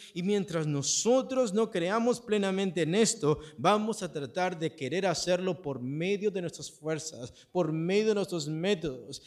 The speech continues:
Y el punto aquí, la oración aquí es abandonar cualquier fe que tengas en ti mismo, abandonar cualquier esfuerzo humano que tú pienses que va a traer esto a la congregación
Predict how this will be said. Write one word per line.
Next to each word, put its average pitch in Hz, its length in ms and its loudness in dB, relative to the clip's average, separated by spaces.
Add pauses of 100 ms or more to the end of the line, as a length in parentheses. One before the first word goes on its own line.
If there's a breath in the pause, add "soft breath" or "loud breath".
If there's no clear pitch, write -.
(340 loud breath)
Y 214 160 0
el 170 220 4
punto 269 420 -4
aquí, 190 280 -4
la 185 160 6
oración 196 560 0
aquí 233 400 2
es 220 320 2
abandonar 151 1120 -2
cualquier 147 500 -4
fe 220 460 -2
que 156 100 -4
tengas 196 480 -4
en 120 220 -10
ti 190 560 -4
mismo, 143 720 -4
abandonar 147 920 0
cualquier 165 580 0
esfuerzo 220 640 -4
humano 208 500 0
que 165 100 -8
tú 180 200 -12
pienses 214 460 0
que - 100 -10
va 156 140 0
a 180 60 -4
traer 165 300 0
esto 190 440 -2 (160 loud breath)
a 147 80 2
la 185 200 4
congregación 185 840 2